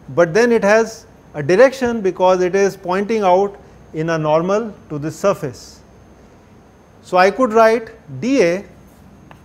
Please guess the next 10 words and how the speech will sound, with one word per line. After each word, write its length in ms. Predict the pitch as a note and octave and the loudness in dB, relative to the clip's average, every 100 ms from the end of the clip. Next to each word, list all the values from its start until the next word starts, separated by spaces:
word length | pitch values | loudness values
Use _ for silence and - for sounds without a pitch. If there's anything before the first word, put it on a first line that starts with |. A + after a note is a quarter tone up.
| - - - | -20 -20 -6
as 520 | D3+ E3 E3+ D3+ - - - - - - - | 2 2 2 -2 -14 -20 -20 -20 -20 -20 -12
N 360 | G3 A#3+ G#3+ A#3 - - - - - - - - | -6 -4 -4 -8 -16 -20 -20 -20 -20 -20 -20 -4
times 380 | F3+ F#3+ G3+ G3 - - - C#3 | -2 -2 -4 -8 -18 -20 -20 -12
the 140 | D3 | -8
magnitude 600 | D3 E3 G3+ G#3+ G3+ F3+ | -4 -4 -4 -6 -6 -6
of 180 | D#3+ C3+ | -6 -6
D 180 | C3+ A#2+ | -8 -8
A. 40 | A#2+ - - - - - - - - - - - - - _ _ - - - - - - - - - - - - - - - - - - - - - E3 | -12 -20 -20 -20 -20 -20 -20 -20 -20 -20 -20 -20 -20 -20 _ _ -20 -20 -20 -20 -20 -20 -20 -20 -20 -20 -20 -20 -20 -20 -20 -20 -20 -20 -20 -20 -20 -20
Right. 220 | B3+ - | -20 -20
So, 380 | - F3+ F3+ | -6 -2 -2